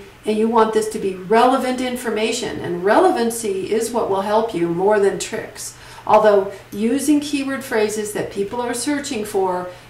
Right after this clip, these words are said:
in, in discrete ways like this is fine and helpful and good. So let's say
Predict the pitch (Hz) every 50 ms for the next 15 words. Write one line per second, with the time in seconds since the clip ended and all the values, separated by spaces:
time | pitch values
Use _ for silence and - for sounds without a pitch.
0 | - - - 208 208 214 214 208 208 202 208 202 - 196 196 - - - 285 294
1 | 277 - 220 240 262 277 247 208 190 185 - - 196 190 185 185 - 185 240 320
2 | 349 269 220 202 202 - - - - 196 190 190 190 - - - 196 185 185 -
3 | - - - - - - - - - 208 208 208 202 196 220 240 240 240 - -
4 | 160 - - - - 190 185 180 175 180 185 160 - - - - - - - -
5 | - - - - - - - - - 285 277 269 - 311 359 349 339 - - 311
6 | - 254 262 254 254 254 -